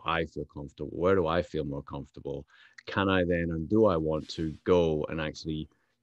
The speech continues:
go to that deli, go to that supermarket, go to that cafe, whatever that is, that restaurant, whatever it is," right? So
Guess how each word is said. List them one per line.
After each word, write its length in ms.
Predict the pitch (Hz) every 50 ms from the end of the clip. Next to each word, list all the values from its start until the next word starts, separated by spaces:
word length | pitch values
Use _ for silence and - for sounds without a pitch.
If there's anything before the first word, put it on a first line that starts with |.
| _ _ _
go 180 | - 95 92 92
to 140 | 85 - 80
that 180 | 78 73 73
deli, 260 | - 80 76 71 71 73
go 200 | 78 - 87 87
to 40 | 82
that 160 | 80 80 76
supermarket, 680 | - - 87 71 78 73 78 80 78 78 - 78 73 -
go 120 | 92 92
to 80 | 87 82
that 220 | 78 76 73 -
cafe, 400 | _ - 76 76 - - 71 71 71
whatever 400 | - - 87 82 98 90 85 90
that 220 | 76 85 80 76 - _
is, 380 | - 82 78 73 69 - - - _ _ _ _ -
that 180 | 87 82 -
restaurant, 440 | 73 80 78 76 - - 80 73 -
whatever 380 | 87 98 104 113 117 107 101 90
it 80 | 82
is," 180 | 80 73 71 -
right? 240 | 80 85 87 - -
So 260 | - 98 90 80